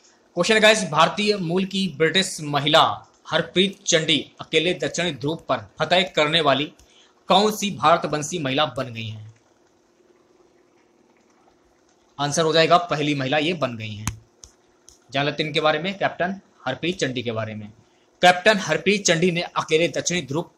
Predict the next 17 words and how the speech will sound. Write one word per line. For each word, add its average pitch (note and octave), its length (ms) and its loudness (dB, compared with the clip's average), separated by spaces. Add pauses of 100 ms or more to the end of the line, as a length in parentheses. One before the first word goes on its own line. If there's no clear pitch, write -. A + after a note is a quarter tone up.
(140)
पहुंचकर E3 340 -2
इतिहास D3+ 560 2
रच C#3 160 -4
दिया। A2+ 300 -6 (840)
ऐसा G3+ 280 8
करने G#3 300 4
वाली G3 180 4
वह G3+ 120 6 (120)
पहली E3+ 340 0
भारतवंशी D#3 600 -2
व E3+ 200 4 (320)
श्वेत G3 320 0
महिला D#3 280 2
है। E3 200 -6
ब्रिटेन D3 240 0
निवासी D3+ 460 0
बत्तीस - 460 -2